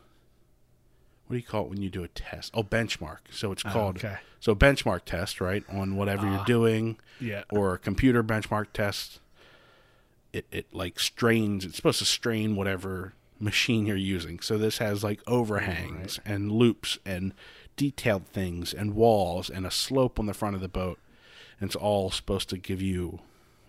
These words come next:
Speaker 1: an idea of what it, how well it's tuned in.
Speaker 2: Right, yeah, 'cause then you can take a look at it and see if
Speaker 1: Right,
Speaker 2: these
Speaker 1: you can
Speaker 2: things are
Speaker 1: say,
Speaker 2: messed
Speaker 1: yeah.
Speaker 2: up, you know, this is messed up, or,
Speaker 1: Mm-hmm,
Speaker 2: yeah, right.
Speaker 1: mm-hmm.
Speaker 2: So it's testing, it's, it's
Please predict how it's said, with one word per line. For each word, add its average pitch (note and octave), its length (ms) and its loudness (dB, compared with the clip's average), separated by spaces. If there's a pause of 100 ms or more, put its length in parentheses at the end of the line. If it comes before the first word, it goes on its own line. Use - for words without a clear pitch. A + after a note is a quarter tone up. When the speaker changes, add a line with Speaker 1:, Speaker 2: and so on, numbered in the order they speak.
Speaker 1:
an G2 120 -2
idea G2 460 2
of F2+ 100 -4
what F#2+ 140 -2
it, F#2 120 -8
how G2+ 240 0
well G2 400 -2
it's - 160 -10
tuned G#2+ 380 -4
in. E2 280 -6 (360)
Speaker 2:
Right, A#2 220 8
yeah, A#2 240 2
'cause C3+ 120 4
then D3 120 10
you C3+ 80 8
can A#2+ 140 2
take A2+ 160 0
a G2 40 -4
look B2 260 2
at A2 180 0
it G#2+ 100 -6
and A#2+ 100 -6
see G#2+ 220 -2
if B2 60 0
Speaker 1:
Right, A2+ 120 4
Speaker 2:
these B2 160 2
Speaker 1:
you - 40 -2
can C3 100 2
Speaker 2:
things A#2 160 2
are G2+ 40 2
Speaker 1:
say, - 60 -2
Speaker 2:
messed G#2+ 220 -2
Speaker 1:
yeah. C3 140 4
Speaker 2:
up, - 160 -2
you A#2 80 0
know, G#2+ 180 0
this C3+ 280 2
is C3 80 0
messed C3 280 0
up, C3+ 280 2
or, A2+ 120 -2
Speaker 1:
Mm-hmm, A2 140 -4
Speaker 2:
yeah, B2+ 160 -4
right. G2+ 240 -8
Speaker 1:
mm-hmm. A#2 60 -8
Speaker 2:
So D3+ 120 6
it's C#3+ 140 4
testing, C3 500 0 (340)
it's, - 300 0 (100)
it's - 280 -2